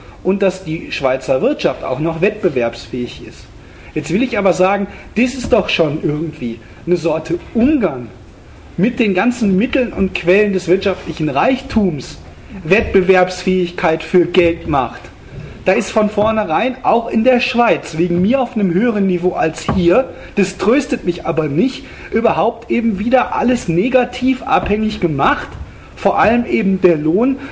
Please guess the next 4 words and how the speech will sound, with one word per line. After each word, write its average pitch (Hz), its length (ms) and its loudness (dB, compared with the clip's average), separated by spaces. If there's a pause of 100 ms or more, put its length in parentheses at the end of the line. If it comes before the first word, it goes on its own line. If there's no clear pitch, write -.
die 185 60 4
Reproduktionsnotwendigkeiten 170 1600 0
der 143 140 0
Leute, 143 420 0